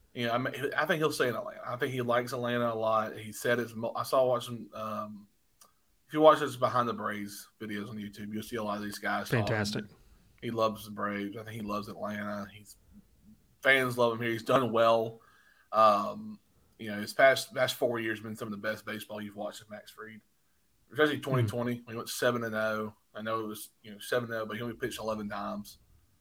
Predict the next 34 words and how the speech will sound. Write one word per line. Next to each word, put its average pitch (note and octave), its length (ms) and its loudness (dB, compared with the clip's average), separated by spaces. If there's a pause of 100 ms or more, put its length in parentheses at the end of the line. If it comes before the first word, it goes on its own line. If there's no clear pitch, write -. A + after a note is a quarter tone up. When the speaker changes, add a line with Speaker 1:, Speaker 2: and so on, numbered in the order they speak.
(280)
Speaker 1:
I - 40 -18
mean, G2 260 -10
one G#2+ 120 -2
of G2+ 80 -6
the A#2 60 0
best A#2+ 140 -2
pitchers A2+ 260 -4
in A2 80 -8
baseball G#2+ 420 -4
at - 60 -20
the A2 80 -12
time, G#2 260 -4
and, G#2 200 -10 (640)
you G#2+ 80 -14
know, - 120 -8 (220)
last A#2+ 380 4
year A2+ 360 -2 (300)
had B2+ 160 2
a A2+ 40 2
great G#2+ 340 -4
year. G#2 160 -4
I G#2+ 80 -4
think A#2 160 -6
he'll A#2 80 -2
bounce A2 300 -4
back G#2+ 180 -6
again, A2 200 -10
have G#2+ 120 -6
a G#2 60 -6
better G#2 280 -6
season G#2 280 -10
this G#2+ 220 -10
year. A2 240 -12 (220)
Um, G2+ 420 -6